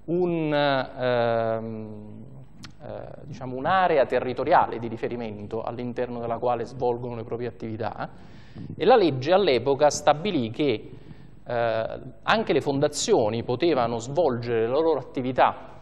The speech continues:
eh, sia operativa che erogativa, soltanto all'interno del territorio di riferimento delle casse di risparmio. Poiché la maggior parte delle casse di risparmio erano al nord,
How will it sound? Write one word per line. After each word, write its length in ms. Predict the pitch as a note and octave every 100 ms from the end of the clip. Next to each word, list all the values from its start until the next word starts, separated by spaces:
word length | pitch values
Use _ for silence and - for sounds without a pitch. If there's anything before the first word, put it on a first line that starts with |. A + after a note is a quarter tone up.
| - - - - - -
eh, 200 | G#2+ G#2
sia 360 | G2+ D#3+ E3 D3
operativa 800 | C3+ B2+ B2 E3+ G#2+ A2 G#2+ - - - - -
che 280 | - C#3 B2+
erogativa, 920 | C3 E3+ A3 D#3 G#2+ G#2 A#2 A#2+ - - -
soltanto 480 | - D#4 D3 C3 C#3
all'interno 720 | C#3+ G3 F3+ C#3 A2+ A#2 B2
del 200 | A#2+ A2
territorio 680 | D#3+ E3 D3 D3+ A2+ A#2 A#2
di 100 | B2
riferimento 640 | C3 E3 D#3 A#2 A2+ A2
delle 180 | A2+ A2
casse 320 | A2+ - -
di 60 | A2+
risparmio. 540 | G#2+ - - - - - - - - - - -
Poiché 160 | - G#3+
la 80 | G3
maggior 380 | F3+ D3+ F3 -
parte 380 | G#3 G3+ -
delle 180 | D3+ C3
casse 300 | D3+ D#3+ -
di 60 | C#3
risparmio 560 | C3+ - D3 B2 A#2+
erano 180 | C3 B2
al 100 | C#3
nord, 460 | D#3+ A2 A#2 C3